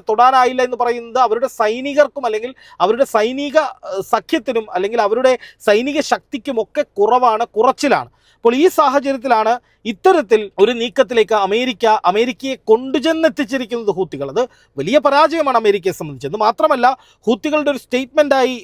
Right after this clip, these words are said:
ബ്ലൂംബെർഗിൻ്റെ റിപ്പോർട്ടിൽ പറയുന്നത് ഈ വഴിയുള്ള കപ്പൽ ഗതാഗതം ഇനിയും കുറയ്ക്കും, മൊത്തത്തിൽ തന്നെ വേണ്ടി വന്നാൽ ഇല്ലാതാക്കുമെന്നും ഹൂത്തികൾ ഭീഷണി മുഴക്കിയിട്ടുണ്ട്. അതിനുള്ള കാരണമെന്ന് പറഞ്ഞാൽ ഇറാൻ ഹൂത്തികൾക്ക് വലിയ പിന്തുണ കൊടുക്കുന്നുണ്ട്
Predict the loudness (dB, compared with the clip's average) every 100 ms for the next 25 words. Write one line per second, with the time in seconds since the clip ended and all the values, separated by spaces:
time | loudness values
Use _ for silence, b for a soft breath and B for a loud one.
0 | -2 2 0 -2 -2 -2 0 -2 0 0
1 | 0 0 0 0 0 b b b 0 2
2 | 4 2 0 0 2 2 2 -2 0 -2
3 | 0 0 2 2 -2 -4 -10 -4 -2 0
4 | -2 -2 2 2 2 -4 -6 _ _ _
5 | -4 -2 0 0 0 0 0 0 2 0
6 | 0 -2 0 2 0 -2 -2 2 4 2
7 | 0 -4 -8 -10 -8 -8 -6 0 0 0
8 | -4 -2 -2 2 2 2 -6 -6 -8 -8
9 | _ b b 0 2 2 4 4 2 -2
10 | -2 -2 0 0 2 4 4 0 -8 -8
11 | -2 -2 2 0 0 -2 -2 -4 -2 2
12 | 0 0 -2 -2